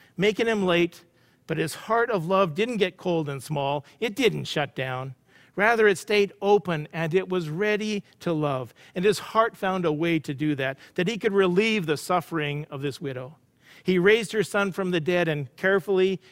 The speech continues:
and gently gave him back to his mother. While I respect, I, I can't even begin to describe you and how awesome that is and the awe that I feel about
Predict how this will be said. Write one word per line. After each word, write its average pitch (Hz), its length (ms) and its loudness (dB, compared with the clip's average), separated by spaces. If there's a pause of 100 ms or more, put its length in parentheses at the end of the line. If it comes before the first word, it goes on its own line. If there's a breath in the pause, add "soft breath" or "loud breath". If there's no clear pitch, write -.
(120)
and 156 220 -4
gently 156 420 -2
gave 165 420 0
him 170 180 -2
back 131 300 -4
to 147 80 -10
his 131 160 -8
mother. 120 380 -10 (1120 soft breath)
While 180 400 4
I 202 280 4
respect, 180 720 -2 (560 soft breath)
I, - 100 -12 (200)
I 165 100 0
can't 202 260 0
even 190 120 0
begin 180 240 2
to 170 80 0
describe 196 460 -2
you 156 120 0
and 156 280 -2
how 190 340 -2 (320)
awesome 196 380 0
that 165 180 0
is 180 200 0
and 147 120 -8 (200 loud breath)
the 185 160 -2
awe 190 260 4
that 175 180 -2
I 175 140 2
feel 190 320 0
about 160 240 0